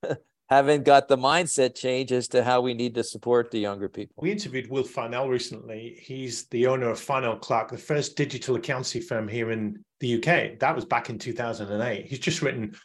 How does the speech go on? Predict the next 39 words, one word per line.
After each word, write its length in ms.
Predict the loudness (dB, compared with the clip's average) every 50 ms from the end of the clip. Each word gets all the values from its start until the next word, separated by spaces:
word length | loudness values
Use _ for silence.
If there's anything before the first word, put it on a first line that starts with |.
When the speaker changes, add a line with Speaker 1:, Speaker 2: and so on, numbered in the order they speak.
| -20 -20 _ _ _ -4 -4
Speaker 2:
a 40 | -2
follow-up 480 | 4 6 8 10 10 8 8 6 6
book 160 | 4 2 2
to 100 | 2 -2 0
the 80 | 0
digital 400 | 2 4 4 4 4 2 0 0
firm 240 | -4 0 0 0 0
called 240 | 0 0 0 0 2
The 60 | 0
Human 380 | -2 -2 -2 -4 -4 -4 -4 -4
Firm. 260 | -2 -2 -2 -2 -2
And 100 | 0 0
in 120 | 0 0
it, 120 | 0 -2 -4
he 120 | -6 -8
said, 260 | -4 0 0 0 2
"Millennials, 600 | 2 2 4 4 4 4 2 0 0 -2 -4 -6 -4
Gen 220 | -2 -2 0 0
Z 100 | 2 2
and 200 | 2 2 0 -2
Gen 160 | -2 0 0
Alpha 340 | 0 -2 -4 -4 -6 -6 -6
will 160 | -2 -2 -2
form 400 | -2 -2 0 2 2 2 2 0 -6 -14 -20 _ -4
over 180 | -4 -2 -2 -2
seventy-five 760 | -2 2 2 2 2 2 0 0 -2 -2 -2 0 -2 -2 -2
percent 260 | -4 -8 -6 -6 -6
of 80 | -6 -4
the 80 | -4 0
workforce 680 | 0 2 0 0 -2 -8 -10 -8 -8 -8 -8 -10 -12 -14 -16 -20 -20 -20 _ _ -6
and 120 | -4 -2
a 40 | -2
sizable 640 | -2 0 2 4 4 4 4 4 2 0 0 -4 -6
proportion 580 | -6 -10 -10 -4 -2 0 0 0 0 -4 -6
of 220 | -8 -8 -10 -10 -12
clients 840 | -12 -6 -2 0 0 0 0 0 -2 -6 -10 -12 -10 -10 -8 -6 -2
by 140 | 0 0 0
twenty 320 | 0 -2 -6 -4 -6 -6
twenty-five. 560 | -6 -8 -10 -10 -10 -10 -10 -10 -10 -10 -12